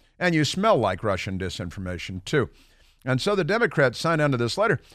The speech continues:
because they wanted to silence Robert F. Kennedy Junior and prevent him from speaking before the Congress, the Kennedy family. Just amazing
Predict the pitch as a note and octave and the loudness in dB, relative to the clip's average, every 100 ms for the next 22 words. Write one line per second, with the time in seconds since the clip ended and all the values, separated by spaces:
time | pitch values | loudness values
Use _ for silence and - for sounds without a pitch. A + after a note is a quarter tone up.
0 | _ - D3+ D#3+ C#3+ D#3+ F#3+ A#3+ D3+ - | _ -4 0 2 4 2 2 0 0 0
1 | F3+ F#3+ G3 A2 G#2+ - - D3 A3 A#3+ | 0 0 2 0 0 -8 -4 -2 0 -2
2 | - C#3 - - D3 B2 A2 F2+ F#2 F3+ | 0 0 0 -2 -2 0 -2 -4 -8 -4
3 | A3 G2+ E2+ - _ _ _ - B2 B2 | -4 -4 -8 -16 _ _ _ -4 -2 -2
4 | - A#2+ G#2 G3 G#3+ - F#3+ G#3+ A2+ A2+ | -2 -2 0 -2 -2 -8 -4 -2 -2 -2
5 | A#2+ - _ _ - D3+ B2+ - - - | -6 -16 _ _ 0 0 0 -4 -10 -10
6 | A#3+ - A#2 G2+ G#2+ - _ - C#3+ C3 | -12 -2 -2 -2 -8 -14 _ -4 -2 -2
7 | - A3+ C#3+ C3 - - F3 A3+ A2+ F#2 | 0 0 2 0 -2 -6 -2 0 0 -2
8 | - - - _ - C#3 - - A3+ E3 | -6 -12 -18 _ -2 -2 0 -2 0 0
9 | A2+ G2 - A#2 G2 F#2 E2 - - _ | 0 0 0 0 2 -2 -6 -12 -20 _
10 | - G3+ - C3 A#2+ B2+ G3 B3+ C3 F2 | 0 0 0 0 0 -2 -2 -2 -2 -4